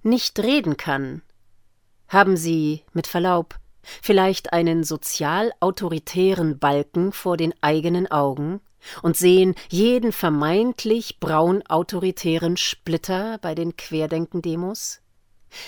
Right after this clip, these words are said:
Wenn man nun, wie Sie, mit diesem klaren Weltbild von Gut und Böse, von Leuten, mit denen man reden kann oder nicht, von Seelen, die man retten kann oder nicht, durchs Leben geht,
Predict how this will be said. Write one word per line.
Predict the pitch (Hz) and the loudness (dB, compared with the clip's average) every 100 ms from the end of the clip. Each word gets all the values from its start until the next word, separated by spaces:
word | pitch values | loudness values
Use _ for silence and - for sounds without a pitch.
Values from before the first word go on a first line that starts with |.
| - - | -20 0
Wenn | 220 262 | 2 4
man | 254 247 | 4 4
nun, | 202 185 170 156 | 4 6 4 2
wie | 240 240 | 2 0
Sie, | 202 226 170 - - | 0 0 0 -2 -2
mit | 180 190 - - | 0 0 0 -4
diesem | 196 180 - | -2 -2 -2
klaren | 220 233 269 240 208 165 | 4 6 6 4 2 2
Weltbild | 170 196 - - 240 240 | 2 2 0 -2 -2 -2
von | - 240 226 | -4 -2 -2
Gut | 196 233 - | 0 -2 -2
und | 160 160 - | -2 -4 -2
Böse, | 190 208 214 233 254 277 | 2 2 2 0 -2 -4
von | - 131 127 | -8 -6 2
Leuten, | 165 165 151 | 2 2 0
mit | 147 143 | 0 0
denen | 139 | -2
man | 135 135 | -2 0
reden | 160 196 170 | 4 4 4
kann | - 143 | -2 -4
oder | 127 131 | -4 -2
nicht, | 180 285 - - - _ | 0 -2 -4 -18 -20 _
von | - 156 | -4 -2
Seelen, | 135 160 185 180 165 | 2 6 6 6 2
die | 139 | 0
man | 135 | -2
retten | 139 190 180 | -2 0 0
kann | 170 151 | 0 0
oder | 143 151 | 2 4
nicht, | 156 226 - - | 4 2 -2 -4
durchs | 170 165 - | -2 -2 2
Leben | 185 208 196 175 | 6 6 6 2
geht, | 160 196 240 | 4 4 2